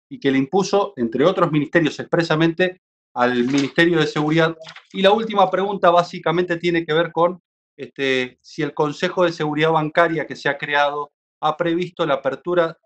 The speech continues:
de otras sucursales que no sean las del Banco Nación para efectuar depósitos a los efectos de realizar los pagos a los trabajadores, en virtud de que, este, muchos, este, muchas empresas que hoy están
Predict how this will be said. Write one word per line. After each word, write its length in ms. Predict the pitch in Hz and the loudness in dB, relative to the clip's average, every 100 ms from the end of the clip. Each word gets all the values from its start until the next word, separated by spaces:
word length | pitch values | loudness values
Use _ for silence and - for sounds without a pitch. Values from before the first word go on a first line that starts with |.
| _ | _
de 100 | 147 | -2
otras 360 | 185 185 180 - | -2 0 -4 -6
sucursales 520 | 147 139 - 170 160 | -16 -6 -2 -2 -2
que 120 | 143 | -2
no 140 | 160 | -2
sean 320 | 185 196 185 160 | -2 -2 0 0
las 140 | 127 | 0
del 140 | 135 | -2
Banco 320 | 131 151 165 147 | -2 -2 -2 -4
Nación 480 | 143 151 151 165 _ _ _ _ | -4 -2 -2 -4 _ _ _ _
para 260 | 151 160 160 | 0 2 0
efectuar 480 | 156 147 - 165 156 | -4 -10 -6 -4 -4
depósitos 640 | 151 170 165 170 165 - | -4 -4 -4 -6 -8 -4
a 40 | 135 | -4
los 160 | 123 | -6
efectos 380 | 127 151 - 151 | -6 -6 -2 0
de 320 | 151 170 - _ _ - | 2 0 -2 _ _ -8
realizar 480 | - 131 123 165 160 | 0 0 2 0 0
los 140 | 151 - | -2 2
pagos 340 | 180 180 156 | 4 4 0
a 60 | 139 | -6
los 80 | |
trabajadores, 720 | - 131 127 151 170 180 175 _ _ _ | -2 -2 0 0 0 -2 -8 _ _ _
en 140 | 139 135 | -10 -6
virtud 360 | 143 - 175 | -6 -2 0
de 160 | 165 160 | 0 -2
que, 320 | 160 185 - | 0 0 -2
este, 460 | 139 - - 123 120 | -14 -12 -6 -4 -2
muchos, 800 | 123 143 196 240 208 190 - _ _ | -2 -2 -2 0 0 -2 -4 _ _
este, 540 | 123 113 - 120 120 | -16 -12 -2 2 2
muchas 340 | 120 165 165 160 | 2 2 2 2
empresas 680 | 147 143 190 175 151 - - | 0 2 2 2 0 -2 -4
que 80 | 160 | 0
hoy 160 | 165 | 2
están 460 | 135 151 156 160 | 2 0 0 -2